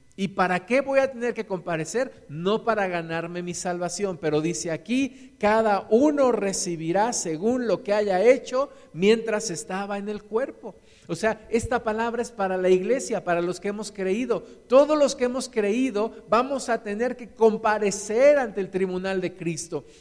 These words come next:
Y Cristo nos va a decir, "¿Qué hiciste con los talentos que te di? ¿Qué hiciste con tu tiempo? ¿Qué hiciste con tu vida? ¿Qué hiciste con el llamado que yo te hice? ¿Qué hiciste de ti? ¿Me serviste acaso?".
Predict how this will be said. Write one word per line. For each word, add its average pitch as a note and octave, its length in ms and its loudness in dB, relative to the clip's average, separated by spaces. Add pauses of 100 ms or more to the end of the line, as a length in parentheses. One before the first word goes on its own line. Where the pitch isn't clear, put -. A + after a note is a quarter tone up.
Y F3 100 -2
Cristo C#4 540 4
nos A#3+ 200 0
va A3+ 100 4
a - 20 4
decir, A3 400 -2
"¿Qué C4 180 6
hiciste C4+ 480 0
con A3+ 160 -2
los G3+ 160 -6
talentos F#3+ 460 -6
que E3+ 100 -8
te D#3 160 -8
di? C3+ 180 -12 (220)
¿Qué B3 180 10
hiciste C#4 520 2
con A3+ 200 2
tu G3 120 -4
tiempo? E3+ 440 -6
¿Qué A#3+ 200 6
hiciste C#4+ 420 0
con A#3 240 -2
tu F#3+ 140 0
vida? F3+ 320 -4 (240)
¿Qué C4 180 4
hiciste C#4 500 4
con A3+ 200 0
el G3 100 0
llamado G#3 480 0
que G3 100 -2
yo F#3+ 140 2
te F#3 160 -2
hice? D#3 320 -4 (220)
¿Qué A#3 260 8
hiciste A3+ 880 -2 (220)
de E3 180 0
ti? G#3+ 540 -2 (800)
¿Me D#3+ 160 -2
serviste G#3+ 720 -2
acaso?". A#3+ 580 -10